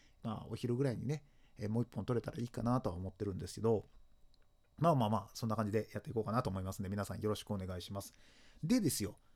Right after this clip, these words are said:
前回からこう、まあ、検証番組ですよと言いつつ、第二回検証することないじゃんみたいなことなんですけど、まあ、まさに本当ないんですよ。で、えーっと、まあ、どんなジャンルが今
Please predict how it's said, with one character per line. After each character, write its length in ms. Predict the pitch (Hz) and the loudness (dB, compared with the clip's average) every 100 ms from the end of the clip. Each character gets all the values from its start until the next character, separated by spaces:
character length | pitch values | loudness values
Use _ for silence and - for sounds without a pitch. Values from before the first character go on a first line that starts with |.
| _ - _ - | _ -20 _ -4
前 180 | 98 | -4
回 180 | 180 113 | 0 -2
か 140 | - 101 | 0 -2
ら 80 | |
こ 460 | 95 104 101 101 104 | 0 0 2 0 -4
う、 40 | - | -2
ま 80 | 151 | -2
あ、 20 | |
検 240 | 143 165 185 | 2 0 2
証 120 | 214 | 4
番 160 | 247 | 6
組 140 | 247 156 | 4 4
で 100 | 127 | 4
す 120 | - | 4
よ 160 | 113 117 | 0 0
と 200 | - 101 | -2 0
言 200 | 120 143 | 2 2
い 60 | |
つ 140 | 143 143 | 0 -4
つ、 420 | - 110 98 - 110 | 0 2 0 -4 -6
第 240 | 120 175 | -2 0
二 100 | 147 | 0
回 400 | 107 127 117 101 | 2 4 4 2
検 240 | 95 151 160 | 0 -4 -2
証 100 | 165 | -2
す 100 | 165 | -2
る 60 | |
こ 100 | 156 | 0
と 80 | 139 | 0
な 140 | 107 120 | 2 2
い 60 | |
じ 100 | 110 | 2
ゃ 60 | 95 | -2
ん 40 | |
み 120 | 98 | -4
た 100 | 87 | -6
い 60 | 90 | -8
な 160 | 92 131 - - _ - - - | -8 -12 -18 -20 _ -20 -20 -6
こ 80 | - | -2
と 80 | 123 | 0
な 100 | 101 | 0
ん 60 | 87 | -2
で 60 | |
す 80 | 85 | -8
け 60 | 101 | -6
ど、 120 | 95 | -4
ま 120 | 104 | -2
あ、 20 | |
ま 140 | 98 135 | 0 2
さ 100 | 117 | 0
に 100 | 87 | 0
本 140 | 110 | -4
当 80 | 104 | 0
な 120 | 104 | 2
い 40 | 120 | 2
ん 60 | |
で 80 | 127 | 0
す 100 | - | -4
よ。 120 | 101 - | -8 0
で、 240 | 139 120 - - - - - - - | 2 2 0 -20 -20 -20 -20 -20 -4
え 380 | 165 156 151 147 | 4 6 8 6
ー 20 | |
っ 20 | 143 - | 2 2
と、 600 | 127 120 120 117 113 113 | 4 6 4 4 4 2
ま 120 | 156 | 2
あ、 20 | |
ど 240 | 120 110 196 | 2 4 4
ん 60 | |
な 100 | 285 | 2
ジ 100 | - | 2
ャ 80 | 123 | 4
ン 80 | 120 | 4
ル 120 | 113 | 2
が 180 | 110 110 | 2 2
今 400 | 117 113 95 82 | 4 2 2 -4